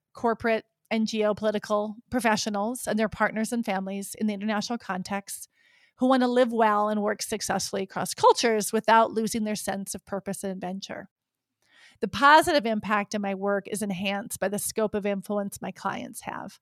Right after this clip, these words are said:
I want to be known for delivering results in an environment that feels inspiring and fun.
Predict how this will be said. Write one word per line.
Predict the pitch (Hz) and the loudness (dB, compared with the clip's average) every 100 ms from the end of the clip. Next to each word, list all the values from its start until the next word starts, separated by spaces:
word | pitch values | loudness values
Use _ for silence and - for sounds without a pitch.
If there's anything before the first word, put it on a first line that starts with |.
| _ _ - _ | _ _ -20 _
I | 233 | 2
want | 262 | 4
to | 269 | 4
be | 254 | 4
known | 226 226 233 240 | 4 6 4 2
for | 233 | 0
delivering | 220 220 214 226 214 | 0 0 0 0 0
results | 202 208 202 214 208 - | -2 0 0 0 -2 -4
in | 214 | -2
an | 208 | 0
environment | 208 202 208 208 202 | 2 2 2 0 -2
that | 196 220 | -2 -2
feels | 202 | -2
inspiring | 202 202 - 202 196 196 196 | -4 -6 -2 0 0 0 -2
and | 185 | -6
fun. | - - 220 | -6 -6 -6